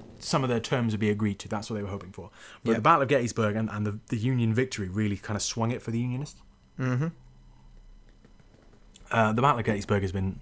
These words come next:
Speaker 1: recorded in various documents.
Speaker 2: Yep.
Speaker 1: Afterwards, um, Lincoln made what's called the Gettysburg Address, where he was talking about a new birth for the Union.
Speaker 2: Mm-hmm.
Speaker 1: And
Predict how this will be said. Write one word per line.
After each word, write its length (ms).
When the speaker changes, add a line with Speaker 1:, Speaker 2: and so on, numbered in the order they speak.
Speaker 1:
recorded 380
in 100
various 340
documents. 420
Speaker 2:
Yep. 240
Speaker 1:
Afterwards, 640
um, 460
Lincoln 280
made 240
what's 160
called 140
the 60
Gettysburg 500
Address, 380
where 140
he 240
was 100
talking 260
about 260
a 40
new 320
birth 460
for 120
the 80
Union. 400
Speaker 2:
Mm-hmm. 220
Speaker 1:
And 320